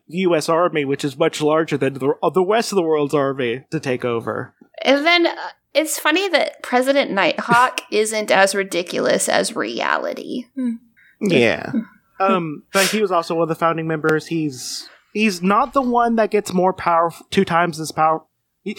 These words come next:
Speaker 1: he's not the one who's as powerful as Two Men at Night. He's the Batman one.
Speaker 2: Yes.
Speaker 1: And he's also still technically very bad.
Speaker 2: Yes.
Speaker 1: A s-,
Speaker 2: Yes.
Speaker 1: he's just less bad. Um,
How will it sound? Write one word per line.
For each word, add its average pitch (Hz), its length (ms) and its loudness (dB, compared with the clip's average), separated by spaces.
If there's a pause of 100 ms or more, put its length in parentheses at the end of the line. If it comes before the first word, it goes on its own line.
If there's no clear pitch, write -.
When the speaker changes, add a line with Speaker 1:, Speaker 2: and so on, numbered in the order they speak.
Speaker 1:
he's 214 180 0
not 254 200 0
the 311 80 2
one 247 240 0
who's 220 180 0
as 202 140 2
powerful 185 360 2
as 170 140 0
Two 190 160 2
Men 175 180 2
at 143 140 0
Night. 113 340 -4 (300)
He's 185 200 0
the 196 40 4
Batman 185 560 0
one. 123 460 -4
Speaker 2:
Yes. - 420 -2 (420)
Speaker 1:
And 175 140 0
he's 185 160 2
also 196 240 2
still 196 340 0
technically 180 560 0
very 147 360 0
bad. 113 400 -4 (420)
Speaker 2:
Yes. - 420 -6
Speaker 1:
A - 40 2
s-, - 720 -8
Speaker 2:
Yes. - 480 -2
Speaker 1:
he's 202 100 4
just - 220 0
less 160 240 -2
bad. - 340 -10 (380)
Um, 143 340 -2